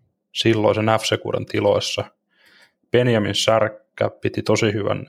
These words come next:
esityksen siellä, nimenomaan sokista. Mä tykkäsin tosi paljon sitä esimerkistä, että pulling the thread, mä en,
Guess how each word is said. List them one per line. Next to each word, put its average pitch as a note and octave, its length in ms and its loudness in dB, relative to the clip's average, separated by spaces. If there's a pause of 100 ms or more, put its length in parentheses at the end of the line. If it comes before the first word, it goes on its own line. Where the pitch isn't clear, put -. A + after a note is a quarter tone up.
esityksen G#2+ 680 -4 (480)
siellä, G#2 460 -2
nimenomaan C3 400 2
sokista. - 540 -2 (880)
Mä G#2 100 2
tykkäsin G#2 380 -2
tosi G#2+ 240 0
paljon G2 240 0
sitä G#2 240 0
esimerkistä, - 720 -2
että - 280 -6 (200)
pulling A2 340 2
the G2 100 -4 (160)
thread, G2+ 220 4 (120)
mä G#2 120 2
en, G#2 140 -6